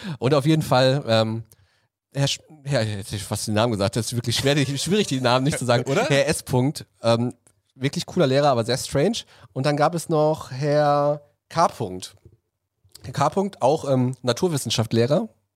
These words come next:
Speaker 1: und Chemielehrer. Mega verwirrter Typ, den konntest du halt immer, der wollte Unterricht machen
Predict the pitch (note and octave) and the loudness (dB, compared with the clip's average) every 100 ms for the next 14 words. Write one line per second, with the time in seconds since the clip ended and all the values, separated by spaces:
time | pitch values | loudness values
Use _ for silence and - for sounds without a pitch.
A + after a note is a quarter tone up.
0 | - A#2 B2+ B2+ A2+ F#2+ C#3+ - _ - | -8 -2 0 2 2 2 -2 -6 _ -20
1 | - - - - _ _ _ - D3+ F#3 | -18 -18 -20 -20 _ _ _ 0 2 2
2 | F3+ C#3+ E3 E3+ D3 E3+ D#3 B2 A#2+ C3+ | 2 2 2 2 2 0 0 0 0 0
3 | C#3 B2+ F3 E3 D#3 D#3 _ _ _ _ | -2 -2 2 4 2 0 _ _ _ _
4 | B2 D3 D#3+ C#3+ G#3+ A3+ - A#3+ C#4 | 0 2 2 0 -2 -4 -6 -8 -10